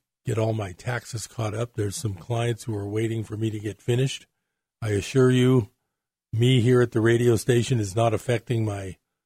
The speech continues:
time away. It's part of my break time, which I take a couple hours every day. And I do enjoy being here, and I hope you're having a good spring. Spring's been here for a week,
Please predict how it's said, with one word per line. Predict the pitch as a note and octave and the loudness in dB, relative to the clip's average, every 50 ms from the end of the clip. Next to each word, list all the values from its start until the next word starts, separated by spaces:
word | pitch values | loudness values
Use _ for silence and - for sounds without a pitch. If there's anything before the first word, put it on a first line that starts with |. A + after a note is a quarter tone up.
| _ _ _ | _ _ _
time | - B2 A#2+ A#2 A2+ | -4 0 0 2 2
away. | A2 G#2 G#2+ A2+ A#2 B2 | 2 2 2 2 2 2
It's | A#2 G#2 - - | 0 -2 -4 -8
part | - - B2 A2+ A2 | -4 -2 0 0 0
of | A2 | 0
my | G2+ G2+ G2+ G2 | -2 -4 -8 -8
break | F2 F2 G#2+ A2+ A#2 A2+ - | -4 0 2 2 2 0 -2
time, | - B2 A#2+ A#2 A#2+ B2 B2 | -4 -2 0 0 0 0 -2
which | A2+ G2 - - | -4 -4 -6 -6
I | A2+ G2+ G2 F#2+ F#2+ - _ _ _ _ _ _ | -8 -8 -8 -10 -14 -16 _ _ _ _ _ _
take | - A#2+ G2+ F#2 | -6 -6 -6 -6
a | G2+ | -10
couple | - - A#2+ G#2+ - G#2 | -10 -8 -8 -8 -8 -10
hours | G#2 G#2 A2 A2 A2+ A2 G2 | -10 -6 -2 -2 0 0 0
every | A2 G#2+ G2+ G#2 G#2 | -2 -4 -4 -4 -6
day. | G2 G#2+ A2 A2+ A#2+ C3 - _ _ _ _ _ _ _ _ _ _ _ _ _ _ _ _ _ _ _ _ _ _ _ _ _ _ _ _ - | -6 -4 -4 -4 -4 -6 -6 _ _ _ _ _ _ _ _ _ _ _ _ _ _ _ _ _ _ _ _ _ _ _ _ _ _ _ _ -10
And | A2+ G#2+ | -8 -6
I | G#2+ G2+ G2 | -6 -6 -8
do | F#2 F2 A2 A#2+ C3 | -6 -4 0 2 2
enjoy | B2 A#2 A2+ G2 A2+ A#2 A2+ A2+ G#2+ | 2 2 2 0 2 2 2 2 0
being | A2 A#2 A2+ A2 A2 G#2 | 0 -2 -2 -2 -2 -2
here, | G2 A2+ A#2 A#2+ B2+ | -2 -2 -2 -2 -2
and | A#2+ G#2+ | -4 -4
I | G2+ G2+ G2 | -6 -6 -2
hope | F#2+ A2 B2 B2+ B2 - - | 2 2 2 2 0 -4 -14
you're | G#2+ G2+ G#2+ A#2+ B2 A2 | -18 -4 0 2 2 4
having | A2 A2+ A2+ G#2+ A2+ A2 A2 | 2 2 0 -2 -2 -2 -4
a | G#2 G2+ | -4 -6
good | F#2 G2+ A2+ A2+ A2+ G#2+ F#2+ D2+ - _ _ _ _ _ _ _ _ _ _ _ _ _ _ _ _ | 0 2 2 2 2 0 -4 -10 -14 _ _ _ _ _ _ _ _ _ _ _ _ _ _ _ _
spring. | - - - - - C3 B2+ C3 C3 C#3 D3 B2+ A#2 - _ _ _ - G2+ - _ _ _ _ _ _ _ _ _ _ _ _ _ _ _ _ _ _ _ _ _ _ _ _ _ _ _ _ _ _ _ _ _ _ _ _ _ _ _ _ _ _ _ _ _ _ _ _ _ _ _ _ _ _ _ _ _ _ _ _ _ _ _ _ _ _ _ _ _ | -16 -16 -10 -4 0 0 2 2 2 2 0 -2 -4 -10 _ _ _ -14 -14 -14 _ _ _ _ _ _ _ _ _ _ _ _ _ _ _ _ _ _ _ _ _ _ _ _ _ _ _ _ _ _ _ _ _ _ _ _ _ _ _ _ _ _ _ _ _ _ _ _ _ _ _ _ _ _ _ _ _ _ _ _ _ _ _ _ _ _ _ _ _
Spring's | - - _ C3+ D3 E3 D#3+ C#3 - | -20 -10 _ -2 0 2 2 0 -2
been | - _ C#3 C3+ C3 | -4 _ -2 0 2
here | B2 A#2+ C3 C3+ | 0 0 0 -2
for | B2+ - - B2 G#2+ G2+ | -4 -6 -6 -6 -6 -6
a | - | -8
week, | F#2 F2+ G2 B2 C#3+ C#3+ C3+ _ - | -10 -4 -2 0 0 0 -2 _ -16